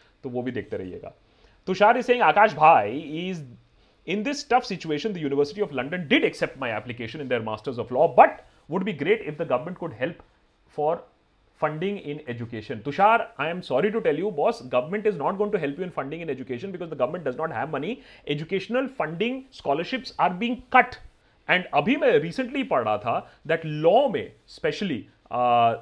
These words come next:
they, <laughs> I don't know why, maybe the government doesn't want more people who know the law and the constitution, but the funding and the scholarship in the legal field is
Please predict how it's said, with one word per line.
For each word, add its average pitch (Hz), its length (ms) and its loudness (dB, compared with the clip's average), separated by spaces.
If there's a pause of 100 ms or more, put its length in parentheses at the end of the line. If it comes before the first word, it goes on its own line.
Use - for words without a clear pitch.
(140)
they, 151 220 4
<laughs> - 540 -10
I 139 120 2
don't 175 120 -2
know 165 140 2
why, 127 240 6 (420)
maybe 147 160 -4
the 151 120 -2
government 147 240 0
doesn't 147 240 -2
want 143 140 -6
more 131 220 -6
people 135 360 -6
who 143 160 -6
know 123 160 -6
the 127 120 -2
law 120 140 0
and 123 100 -4
the 117 60 -4
constitution, 120 440 -8 (520)
but 233 140 8 (480)
the 185 720 -4 (100)
funding 208 380 -2
and 220 100 -6
the 220 140 4
scholarship 185 400 0 (160)
in 233 220 0
the 262 40 2 (120)
legal 254 300 2
field 165 380 2
is 165 40 -6